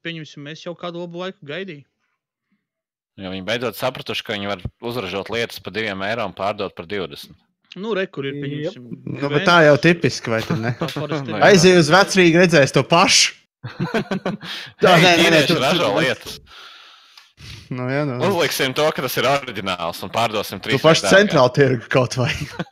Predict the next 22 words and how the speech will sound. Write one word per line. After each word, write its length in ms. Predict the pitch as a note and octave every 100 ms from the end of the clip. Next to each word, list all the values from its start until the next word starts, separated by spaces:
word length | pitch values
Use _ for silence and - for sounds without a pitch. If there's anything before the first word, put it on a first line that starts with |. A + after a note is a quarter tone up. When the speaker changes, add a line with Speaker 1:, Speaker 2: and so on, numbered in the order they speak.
| -
Speaker 2:
<laughs> 520 | A#3 - F3+ G3+ -
Speaker 4:
Centrāla 260 | D#3+ D#3+ D3
tirgus 300 | E3+ D#3+ -
pir-, 460 | F#3+ G3+ A3+ F3+
pilns 320 | D3 G3+ B3 D#3+
ar 60 |
vienu 200 | C#3 D#3
un 80 | C3+
to 100 | C#3
pašu 340 | - D3 D#3+ -
preci, 300 | C#3+ D#3 -
ko 80 | D3+
pārdod 380 | - C#3 C#3+ B2
būtībā 360 | C#3+ C#3+ B2 C3+
desmit 380 | C#3 C#3+ D3+ A#2+
dažādi 400 | C#3+ C3 B2+ -
cilvēki. 480 | C3+ A#2+ - - - _ _ _ _ _ _ _ _ _ _ _ _ _ _ _
Speaker 2:
Jā. 200 | A2+ A2 G#2+ F#2 _ _ _ _ _ -
Taisni 260 | G2+ - G2
Speaker 4:
Tā 60 |
Speaker 2:
dažādās 260 | F#2+ A2 G#2+
Speaker 4:
kā 160 | A#2+